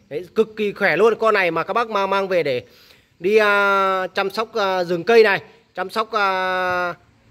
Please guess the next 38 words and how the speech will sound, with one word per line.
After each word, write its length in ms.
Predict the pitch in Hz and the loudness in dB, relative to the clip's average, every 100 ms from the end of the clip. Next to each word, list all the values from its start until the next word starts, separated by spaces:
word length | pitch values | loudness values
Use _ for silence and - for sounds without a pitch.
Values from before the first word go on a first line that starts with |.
| _ _ _ _ | _ _ _ _
<clears throat> 60 | - 233 143 - - - - - - - - - - - - - - - - - - - - - - - - | -6 -6 -8 -14 -20 -20 -20 -20 -18 -16 -14 -16 -18 -20 -20 -16 -16 -14 -14 -14 -18 -18 -18 -20 -20 -10 2
những 160 | 202 | 4
cái, 320 | 214 240 233 226 | 6 6 6 4
à, 380 | 208 202 190 | 2 0 0
đồi 300 | 185 190 180 | 0 0 0
rễ, 260 | 156 185 185 | -2 -2 -2
rẫy 200 | 196 240 | 0 0
cà 140 | 226 | 0
phê 260 | 180 233 233 | 2 4 4
này 140 | 196 147 170 | 4 -4 -10
thì 100 | 160 | -2
rất 180 | 277 | 0
là 60 | 247 | 2
ok 240 | 220 220 233 233 | 2 2 4 4
luôn. 140 | 233 - - - - | 2 0 -12 -20 -16
Đấy. 160 | 135 170 - - | -10 -10 -12 -10
<clears throat> 120 | 233 165 113 - | -6 -6 -8 -4
Em 180 | 196 208 | -4 0
bao 160 | 208 | 0
khỏe 340 | 214 208 127 135 | 0 -2 -2 -4
cho 80 | 190 | -6
các 80 | 220 | -2
bác 160 | 226 220 | -2 -2
luôn 160 | 214 | -2
nhá. 140 | 214 220 | -2 -4
Các 60 | 196 | -4
bác 140 | 220 - 190 | -4 -4 -4
có 120 | 190 | -2
thể 220 | 214 131 | -2 -2
mang 220 | 156 196 | 0 0
đi 160 | 196 190 | 2 2
để 140 | 143 - | 0 -2
cắt 120 | - - | -6 0
cây 200 | 262 233 | 6 6
này, 160 | 202 147 - - | 4 -2 -12 -14
bơm 240 | 185 226 233 | 0 0 6
nước 180 | 277 233 | 4 4
này, 180 | 180 | -4